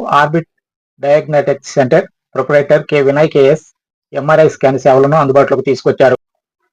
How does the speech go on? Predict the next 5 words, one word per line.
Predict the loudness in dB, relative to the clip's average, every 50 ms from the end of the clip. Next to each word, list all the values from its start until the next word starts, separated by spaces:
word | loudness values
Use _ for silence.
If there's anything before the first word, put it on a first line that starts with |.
| _ _ _ _ _ _ _ _
ఆర్బిట్ | -2 0 0 0 0 -4 -4 -4 _ -4
డయాగ్నోస్టిక్ | 0 2 4 4 2 2 0 -2 0 -2 -4 -6 -10 -16
సెంటర్ | -8 -4 -4 -2 0 -2 0 0
ద్వారా | 0 2 2 2 0 -2 -4
ప్రజలకు | -4 -2 -2 0 2 0 0 0 -2 -4